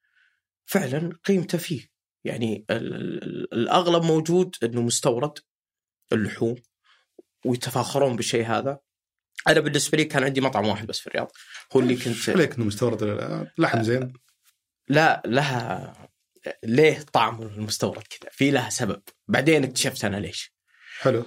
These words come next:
Speaker 1: آه، أنا، فخبرتي أنا في، ك-، يعني كواحد يطبخ ويتذوق، آه، للحوم. آه، لا، دقيقة، في، في عندنا في الرياض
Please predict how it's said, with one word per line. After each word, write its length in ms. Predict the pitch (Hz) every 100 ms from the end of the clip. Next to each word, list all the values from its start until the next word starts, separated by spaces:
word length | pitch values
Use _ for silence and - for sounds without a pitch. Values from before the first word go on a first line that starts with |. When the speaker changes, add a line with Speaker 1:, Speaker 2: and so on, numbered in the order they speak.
| -
Speaker 1:
آه، 1700 | 117 113 110 113 110 113 113 110 - - - - - 67 - -
أنا، 220 | 156 165 -
فخبرتي 760 | - 123 - 214 196 180 170
أنا 160 | 147 127
في، 1000 | - 107 101 87 90 57 - 50 67 -
ك-، 200 | - 110 101 -
يعني 300 | - 110 110 - - -
كواحد 440 | 120 139 135 123
يطبخ 680 | 127 151 151 175 185 - - _ _ _ _ _ _ -
ويتذوق، 840 | - 101 113 123 131 117 - - - _ _ _ _ -
آه، 1300 | - 107 95 50 50 50 50 50 50 50 - 50 50
للحوم. 760 | 113 135 127 - 143 165 196 196 - - _ - -
آه، 560 | - 107 107 - - -
لا، 180 | 147
دقيقة، 540 | - 123 131 123 - 147 - - _
في، 680 | - - 190 170 139 127 127
في 520 | 123 190 180 147 135
عندنا 320 | 139 151 135
في 100 | 131
الرياض 260 | 139 156 -